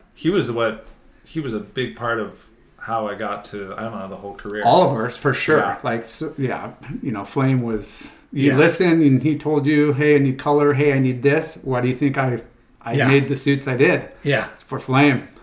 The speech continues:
Speaker 3: Yeah.
Speaker 2: for the shot.
Speaker 1: Billabong. I was seventeen. I was like, Shane Doran was my guy and Ross Williams.
Speaker 2: Yeah.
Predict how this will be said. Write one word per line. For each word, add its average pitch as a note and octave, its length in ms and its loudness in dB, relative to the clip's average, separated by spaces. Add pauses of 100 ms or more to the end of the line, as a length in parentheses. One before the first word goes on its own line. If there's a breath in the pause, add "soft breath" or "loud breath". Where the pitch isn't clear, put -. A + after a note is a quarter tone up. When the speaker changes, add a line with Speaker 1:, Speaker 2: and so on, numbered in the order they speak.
(120)
Speaker 3:
Yeah. A2 120 -6
Speaker 2:
for - 60 -4
the - 100 -4
shot. C#3 480 2 (200)
Speaker 1:
Billabong. B2+ 580 2
I A#2 80 -8
was - 300 -8 (400)
seventeen. C3+ 760 -2
I G#2+ 60 -4
was A2 140 -4
like, G#2+ 220 -6 (140)
Shane B2+ 400 -8
Doran A2+ 300 -6
was F#2+ 140 -14
my F#2+ 160 -14
guy G2 240 -10
and G2 140 -14
Ross - 260 -14
Williams. F#2 440 -16
Speaker 2:
Yeah. A2+ 300 -6